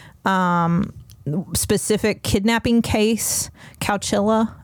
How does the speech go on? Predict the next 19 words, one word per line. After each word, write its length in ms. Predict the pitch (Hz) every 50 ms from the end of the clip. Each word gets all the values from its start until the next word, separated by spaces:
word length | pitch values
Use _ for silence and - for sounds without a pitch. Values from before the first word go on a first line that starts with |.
| -
from 180 | - - 202 185
the 80 | 175 170
seventies, 680 | - - 202 190 202 214 214 220 214 214 220 202 -
where, 120 | 196 190
like, 140 | 185 175 -
a 60 | 180
bus 320 | 170 175 196 202 - - -
driver, 640 | - 196 196 190 196 180 196 202 196 196 196 - _ - -
uh, 400 | 202 180 180 180 180 175 - - -
with 160 | - 180 180 -
a 40 |
bunch 180 | 180 196 190 -
of 60 | 160
kids, 540 | - - 196 190 190 190 190 - - - - -
were, 220 | 233 175 180 170
they 100 | - 180
were 140 | 180 180 185
all 60 | 180
kidnapped 640 | - - - 196 175 185 196 208 214 214 - -